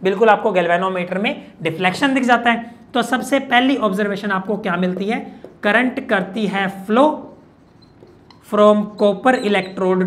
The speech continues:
to zinc electrode। देखने में साफ साफ पता लगेगा कि galvanometer की जो needle है वो इस side deflection दे रही है, it means copper से zinc की side current फ्लो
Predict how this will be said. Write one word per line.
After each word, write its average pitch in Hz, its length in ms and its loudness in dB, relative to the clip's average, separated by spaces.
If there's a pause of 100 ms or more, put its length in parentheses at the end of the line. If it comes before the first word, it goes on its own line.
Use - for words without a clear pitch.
to 262 80 4 (760)
zinc 226 360 2
electrode। 127 520 -12 (560)
देखने 214 340 0
में 226 120 -2
साफ 185 260 4
साफ 220 240 0
पता 208 160 2
लगेगा 208 340 2 (280)
कि 233 100 2
galvanometer 202 640 0
की 208 100 -4
जो 202 120 -2
needle 190 260 0
है 214 60 6
वो 208 100 2
इस 185 160 -4
side 185 160 -2
deflection 185 460 -4
दे 269 100 6
रही 269 140 2
है, - 320 -6
it 180 140 -4
means 302 260 0 (300)
copper 220 380 6
से 269 260 2
zinc 233 400 -2
की 233 120 -2
side 233 380 2 (240)
current 202 340 -2
फ्लो 180 360 0